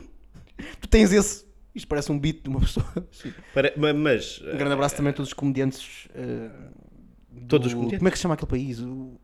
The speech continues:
Speaker 1: eu não, não estou-me a meter uma bran-, estou-me a meter uma branca e isto é horrível. Cabo Verde.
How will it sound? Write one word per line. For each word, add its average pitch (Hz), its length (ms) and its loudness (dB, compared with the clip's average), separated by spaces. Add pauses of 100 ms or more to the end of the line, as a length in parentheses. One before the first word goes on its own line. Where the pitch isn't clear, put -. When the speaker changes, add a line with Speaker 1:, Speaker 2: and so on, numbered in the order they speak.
(360)
Speaker 1:
eu 127 100 -12
não, 135 220 -6
não 151 160 0
estou-me 135 180 0
a - 20 0
meter 139 200 -2
uma 135 100 0
bran-, 135 180 -2
estou-me 147 240 -2
a 147 40 0
meter 147 160 -2
uma 143 100 2
branca 139 260 0
e 143 40 -8
isto 131 120 -4
é 139 60 2
horrível. 117 340 -4 (100)
Cabo 139 180 2
Verde. - 140 -4